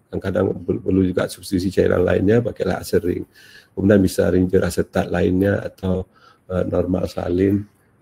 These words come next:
eh, N A C N dua koma sembilan persen. Nah, sebagai kesimpulan pada siang hari ini, eh,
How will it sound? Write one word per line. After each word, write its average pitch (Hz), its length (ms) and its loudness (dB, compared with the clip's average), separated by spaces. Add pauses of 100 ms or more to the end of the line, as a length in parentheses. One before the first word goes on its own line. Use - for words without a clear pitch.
(120)
eh, 92 160 0
N 92 80 2
A 92 80 2
C - 160 -2
N 90 240 -2
dua - 160 -2
koma 92 320 -4 (320)
sembilan 95 400 -6
persen. - 400 -8 (1800)
Nah, 135 160 8
sebagai 139 480 8
kesimpulan 139 800 6
pada 110 240 0
siang 107 320 -2
hari 101 240 -2
ini, 117 480 0 (240)
eh, 101 240 -6